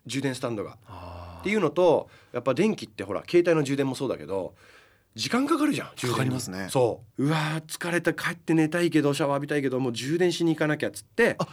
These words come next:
Speaker 2: 家でできないんですか？
Speaker 1: できない。だってないもん、
Speaker 2: え？
Speaker 1: 充電する設備がうちには。マンションだから。で、スーパーチャージャーっていうので充電すると一時間ででき、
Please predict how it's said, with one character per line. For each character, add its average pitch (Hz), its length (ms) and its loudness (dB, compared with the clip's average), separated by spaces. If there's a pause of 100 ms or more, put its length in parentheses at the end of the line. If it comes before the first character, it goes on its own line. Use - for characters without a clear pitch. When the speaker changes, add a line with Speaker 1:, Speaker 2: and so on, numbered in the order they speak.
Speaker 2:
家 269 180 8
で 196 80 2
で 127 100 -2
き 208 100 -2
な 214 80 6
い 131 40 4
ん - 20 -2
で 92 60 -4
す - 80 -10
か？ - 180 -16
Speaker 1:
で 117 80 0
き 113 80 -2
な 104 80 -4
い。 - 20 -10 (460)
だ 143 80 0
っ - 20 -2
て 127 60 2
な 247 160 6
い 165 60 4
も 113 80 -2
ん、 - 20 -6 (100)
Speaker 2:
え？ 87 40 -12
Speaker 1:
充 107 140 0
電 104 120 -2
す 101 100 -6
る 92 320 -6
設 120 220 -4
備 90 140 -8
が 76 100 -12
う 85 80 -10
ち - 100 -10
に 85 100 -10
は。 73 120 -14 (100)
マ 127 120 0
ン 127 60 -2
シ 117 80 -6
ョ 95 40 -6
ン 82 40 -6
だ 78 60 -12
か - 100 -14
ら。 55 120 -16 (880)
で、 110 400 -2 (440)
ス 220 200 0
ー - 40 0
パ 202 140 2
ー 190 40 4
チ 196 120 -2
ャ 190 60 4
ー 160 40 4
ジ 117 100 2
ャ 95 40 2
ー 92 40 -4
っ - 40 -18
て - 80 -6
い 95 40 -4
う - 20 -6
の 92 60 -6
で 92 120 -4
充 104 160 -6
電 104 100 -4
す 101 100 -6
る 101 60 -6
と 95 80 -8
一 95 180 -6
時 107 80 -4
間 82 140 -8
で 78 80 -12
で 85 100 -12
き、 - 60 -20